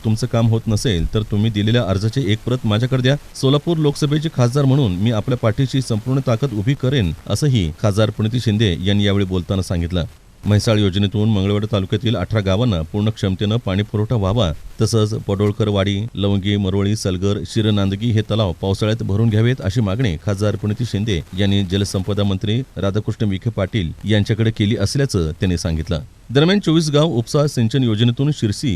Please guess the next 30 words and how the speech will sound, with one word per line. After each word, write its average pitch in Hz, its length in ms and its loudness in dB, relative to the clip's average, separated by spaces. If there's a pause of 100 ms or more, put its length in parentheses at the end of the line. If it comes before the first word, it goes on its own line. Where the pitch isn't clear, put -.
हे 98 60 0
गाव 104 240 0
वगळण्यात 104 360 0
आलंय, 104 200 2 (220)
तसंच 110 280 -2
म्हैसाळ 98 380 0
योजनेमधून 104 600 0
मानेवाडी 101 460 0
हे 107 100 2
गाव 98 320 0
वगळण्यात 90 360 -2
आलं 85 140 0
आहे. 80 160 0 (160)
या 101 140 0
दोन्ही 98 240 2
गावांचा 98 420 0
यात 104 320 -2 (120)
समावेश 107 400 0
व्हावा, 98 380 0 (100)
यासाठी 104 400 0
आपण 117 240 -2
प्रयत्नशील 117 560 -2
असल्याचं 101 520 -2 (140)
त्यांनी 92 200 0
यावेळी 82 160 0
सांगितलं. 80 440 -4 (480)
दरम्यान, 101 340 2
नगरपालिका 98 560 0
निवडणूक 98 520 0
स्वबळावर 101 640 0